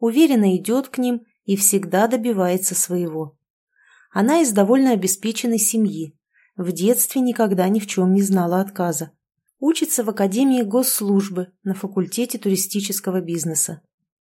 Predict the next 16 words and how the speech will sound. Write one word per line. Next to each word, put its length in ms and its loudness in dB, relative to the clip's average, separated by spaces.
Но 160 2
когда 480 0
она 200 0
там 260 -2
учится, 640 -6
никто 380 -2
не 120 2
знает, 500 -6
потому 340 -2
что 360 -2
чаще 380 -4
всего – 440 -4
девица 460 -2
торчит 440 -4
в 80 -10
студии. 560 -6